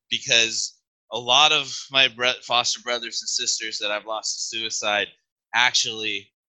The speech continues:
they had jobs at the time. They really weren't necessarily struggling with addiction.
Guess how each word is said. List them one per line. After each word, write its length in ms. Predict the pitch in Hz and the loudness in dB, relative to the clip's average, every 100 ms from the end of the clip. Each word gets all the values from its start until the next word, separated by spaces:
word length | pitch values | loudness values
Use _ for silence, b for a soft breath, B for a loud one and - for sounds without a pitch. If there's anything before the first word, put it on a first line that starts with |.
| _ | _
they 60 | 98 | -6
had 300 | 113 113 110 | 0 0 0
jobs 380 | 110 101 101 - | -2 -2 -2 -8
at 80 | |
the 100 | - - | -14 -12
time. 340 | 101 92 90 90 _ _ _ _ _ | -8 -8 -8 -16 _ _ _ _ _
They 160 | 104 95 | -18 -18
really 320 | 120 147 151 151 | -2 0 0 -4
weren't 440 | 117 127 135 127 113 | -6 -6 -4 -6 -6
necessarily 600 | 117 - - 123 113 101 | 0 0 0 0 -2 0
struggling 640 | - - 101 98 110 104 - _ _ _ | -2 0 -6 -8 -10 -10 -12 _ _ _
with 140 | 98 | -20
addiction. 680 | - - 131 - 139 127 127 | -18 -2 2 2 2 -2 -4